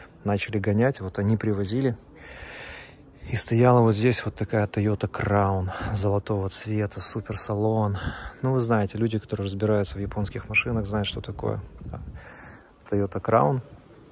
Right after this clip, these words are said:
Даже в те времена оно, она уже шла с холодильником, так, чтобы вы понимали, да, сравнивали со с классами современными. Машины были красные, ой, машины были классные. М,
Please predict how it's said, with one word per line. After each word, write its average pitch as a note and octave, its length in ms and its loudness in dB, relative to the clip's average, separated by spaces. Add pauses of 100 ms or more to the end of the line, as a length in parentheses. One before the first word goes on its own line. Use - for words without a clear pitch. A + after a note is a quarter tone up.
(600)
Даже G#2+ 280 4
в - 60 -4
те B2+ 160 8
времена A2 420 8
оно, A2 300 6
она A2 220 4
уже A2 460 6
шла A2 260 4
с G#2+ 60 -4
холодильником, G#2+ 760 -2 (100)
так, - 140 -8
чтобы A2 200 -10
вы G#2 60 -4
понимали, G#2 540 -4
да, A#2 140 -2
сравнивали G#2+ 500 -4
со - 140 -6
с - 40 -8
классами C3 420 2
современными. G#2 580 -4
Машины G#2 340 -2
были G2 140 -4
красные, B2+ 460 0 (180)
ой, G2+ 120 -8 (540)
машины A2 340 2
были G#2 200 2
классные. - 520 2 (1400)
М, G#2 560 -6